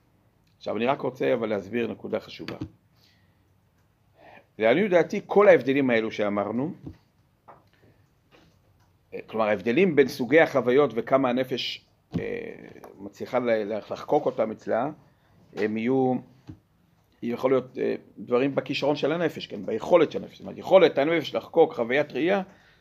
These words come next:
כן, לזכור חוויית ראייה, אה, אה,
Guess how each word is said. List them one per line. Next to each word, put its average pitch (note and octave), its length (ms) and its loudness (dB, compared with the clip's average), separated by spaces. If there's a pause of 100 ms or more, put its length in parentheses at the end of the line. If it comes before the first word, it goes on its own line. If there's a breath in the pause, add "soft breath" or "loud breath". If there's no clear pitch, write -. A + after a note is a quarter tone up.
(120 soft breath)
כן, C3 140 -2
לזכור A#2 460 4
חוויית C3+ 320 0
ראייה, F#3+ 400 -2 (920)
אה, - 40 -6 (380)
אה, G#2+ 600 -6